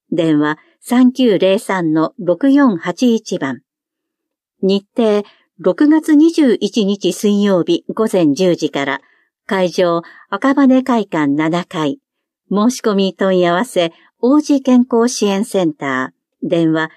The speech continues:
三九一九の七五八八番。お住まいの地域にかかわらずお申し込みください。児童育成手当の現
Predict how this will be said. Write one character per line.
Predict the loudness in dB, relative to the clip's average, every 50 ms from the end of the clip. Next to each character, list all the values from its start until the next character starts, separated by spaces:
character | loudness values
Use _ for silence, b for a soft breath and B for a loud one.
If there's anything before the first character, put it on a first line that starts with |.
| b b b
三 | b -2 0 2 2 2
九 | 0 0 0 2 0 0 -2
一 | -4 -6 -8 -8
九 | -6 -2 0 2 2 2
の | 0 0 -2 -4 -4
七 | -4 -4 -2 0 0 2 2
五 | 2 2 2 0 0
八 | -2 -4 -6 -4 -2 -2
八 | -2 -2 -2 -2 -2
番。 | -2 -2 -2 -4 -4 -8 _ _ _ _ _ _ _ _ _ _ _ -6
お | -6
住 | -4 0 2 4
ま | 4 6 6
い | 6
の | 4 4
地 | 2 2 2 2
域 | 2 2 2
に | 2 2 0 0
か | -2 -2
か | 0 0 2
わ | 2 2 2
ら | 2 0 0
ず | 0 0 0 0 0
お | -2 -2
申 | 0 0 0 -2 -2
し | -4
込 | -2 -2
み | -2 -2
く | -2 -4
だ | -6 -6 -6
さ | -6 -6 -6
い。 | -6 -6 -8 _ _ _ _ _ _ _ _ _ _ _ _ _ _ _ _ _ _ _ _ _ _ _ _ _ _ _ _ _ _ _ _ _ _ _ _ _ _ _ _ _ _ -6
児 | -2 0 0 2
童 | 2 2 2 0 0 -2
育 | -4 -6 -6 -6
成 | -2 0 0 2
手 | 2 2 0 0 0
当 | 0 -2 -2
の | -2 -2 -2
現 | 0 0 2 2